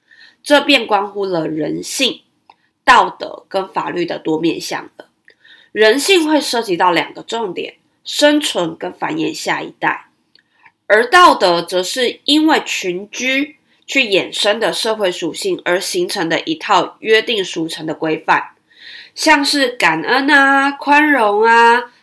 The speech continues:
这些所谓的道德观。那最后法律呢？有趣的是，刘润定义法律为社会规范中的底线。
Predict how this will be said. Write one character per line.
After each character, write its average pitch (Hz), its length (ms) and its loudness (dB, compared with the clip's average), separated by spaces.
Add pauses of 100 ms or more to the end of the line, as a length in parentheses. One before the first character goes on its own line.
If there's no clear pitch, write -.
(100)
这 233 220 2
些 233 280 2
所 190 180 -4
谓 175 100 -2
的 165 120 -2
道 180 400 2
德 151 320 -6
观。 190 500 -2 (1080)
那 240 140 2
最 254 280 2
后 240 260 2
法 156 180 0
律 294 200 4
呢？ 302 340 2 (840)
有 190 200 2
趣 254 240 -4
的 185 180 0
是， 202 460 -2 (120)
刘 180 300 0
润 233 300 -2
定 220 220 -2
义 202 160 -6
法 156 240 -6
律 185 180 -2
为 165 280 0
社 226 300 -4
会 233 140 -4
规 190 240 -2
范 190 260 -2
中 165 220 -6
的 151 120 -4
底 151 260 -12
线。 - 380 -6